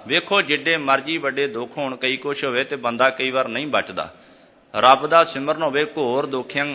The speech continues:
ਅਨਿਕ ਹਤਿਅੰ ਜਨਮ ਦਾ ਰਿਦਰੰ ਮਹਾਂ ਵਿਖਿਆਦੰ।"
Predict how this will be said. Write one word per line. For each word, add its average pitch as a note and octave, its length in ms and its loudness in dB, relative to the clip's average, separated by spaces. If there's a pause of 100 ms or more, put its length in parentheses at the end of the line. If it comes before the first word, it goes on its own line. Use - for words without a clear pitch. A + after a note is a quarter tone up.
(140)
ਅਨਿਕ E3 220 -4
ਹਤਿਅੰ C3 560 0
ਜਨਮ C3+ 340 0
ਦਾ C3+ 180 8
ਰਿਦਰੰ C#3+ 480 4 (480)
ਮਹਾਂ C3 340 4
ਵਿਖਿਆਦੰ।" G2 600 2